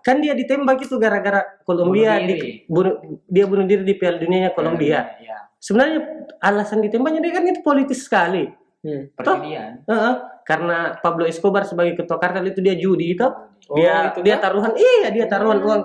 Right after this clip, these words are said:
Speaker 1: banyak sekali dan dia dikalah itu ditembak gitu orang situ.
Speaker 3: Gitu.
Speaker 1: Politis sekali itu. Dan misalnya, eh, fifa, ter-, secara sejarah terbentuknya fifa atau
Speaker 3: Iya.
Speaker 1: fifa itu kan bahasa Prancis.
Speaker 3: Hmm.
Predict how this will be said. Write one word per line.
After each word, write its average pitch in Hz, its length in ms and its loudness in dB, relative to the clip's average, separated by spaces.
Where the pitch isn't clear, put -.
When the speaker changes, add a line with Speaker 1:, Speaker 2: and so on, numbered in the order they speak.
Speaker 1:
banyak 175 260 2
sekali 151 320 -2
dan 175 160 2
dia 175 140 -2
dikalah 170 340 -2
itu 202 140 -2
ditembak 311 480 0
gitu 302 180 -12
orang 262 220 0
situ. - 320 -12
Speaker 3:
Gitu. 143 320 -8
Speaker 1:
Politis 139 400 -2
sekali 160 260 0
itu. 147 220 -4
Dan 156 420 0
misalnya, 170 560 0
eh, 135 440 -2
fifa, 175 560 -2
ter-, 123 160 -8
secara 127 580 -4
sejarah 131 460 -2
terbentuknya 127 800 -4
fifa 175 320 -2
atau 131 140 -4
Speaker 3:
Iya. 131 100 -10
Speaker 1:
fifa 269 260 2
itu 269 140 -2
kan 302 140 0
bahasa 294 260 -2
Prancis. 151 640 -4
Speaker 3:
Hmm. 135 160 -14